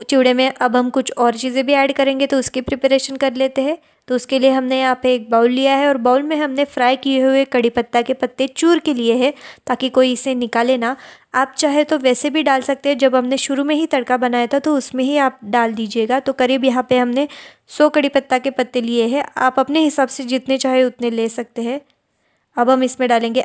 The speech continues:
आधा कटोरी फ्राई की हुई मूंगफली, ये भी आप शुरू में ही तड़के में डाल सकते हैं। और ये हमने यहाँ पे एक चौथाई कटोरी भुनी हुई चना की दाल जो है फ्राई करके लिए है, तो वो भी हम इस कटोरी में डाल देंगे।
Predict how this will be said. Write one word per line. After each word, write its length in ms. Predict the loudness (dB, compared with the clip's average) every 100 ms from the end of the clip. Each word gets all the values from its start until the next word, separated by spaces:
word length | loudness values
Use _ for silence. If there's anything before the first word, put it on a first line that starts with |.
| -2
आधा 240 | 0 0
कटोरी 480 | 2 2 2 0 -4 -8 _ _ _ _ _ _ _
फ्राई 200 | 0 0
की 200 | 0 0
हुई 200 | 2 2 2
मूंगफली, 480 | 0 0 0 0
ये 340 | -2 0 2 2
भी 160 | 4 2
आप 300 | 2 0 -4
शुरू 240 | -4 -2
में 140 | 2 0
ही 200 | 0 -4 -4
तड़के 280 | -4 -2 -2
में 140 | 0
डाल 200 | 0 -2
सकते 320 | -4 -8 -6
हैं। 180 | -6 -6 -10 _ _ _ _ _ _
और 140 | -8 -2
ये 140 | 0
हमने 240 | 0 0 0
यहाँ 180 | -2 0
पे 80 | -2
एक 300 | 0 -2 0
चौथाई 320 | -2 0 0
कटोरी 360 | 0 0 -2 -4
भुनी 340 | -2 -2 0
हुई 300 | 0 -2 -2
चना 380 | -2 -4 0 -2
की 200 | -2 -8
दाल 380 | -2 0 2 0
जो 140 | -2 0
है 180 | 0 0
फ्राई 280 | 0 -2
करके 320 | -2 -6 -4 -4
लिए 240 | -2 -4
है, 140 | -4 -4
तो 200 | -4 -4
वो 300 | -2 2 2
भी 160 | 2
हम 180 | 0 -2
इस 240 | -4 -4 -4
कटोरी 360 | -2 0 0
में 160 | 2 2
डाल 240 | 2 0
देंगे। 340 | 0 0 0